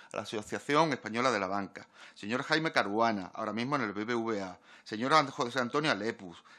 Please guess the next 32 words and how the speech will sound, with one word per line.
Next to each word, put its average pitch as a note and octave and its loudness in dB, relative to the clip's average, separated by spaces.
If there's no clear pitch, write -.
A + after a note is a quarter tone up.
eh, G2+ -8
ahora G#2+ 2
mismo C3+ 2
en C3+ 2
el A#2+ -2
Consejo B2 -4
de B2 -2
CaixaBank. G2+ -2
Señor A#2 -4
José D3+ 0
Pérez, C3 2
me C#3+ -4
ahorro F3+ 4
los F3 4
cargos E3+ 2
y C3 -8
el A#2 -6
que A2+ -10
quiera C3 -2
que B2+ -2
google. A#2 -4
Señor, C#3 4
en, C#3 4
actualmente, E3 4
eh, A#2+ 4
del A#2 2
B C#3 2
B D3 6
V D#3+ 6
A F#3 12
a B2 4
afi. G2 0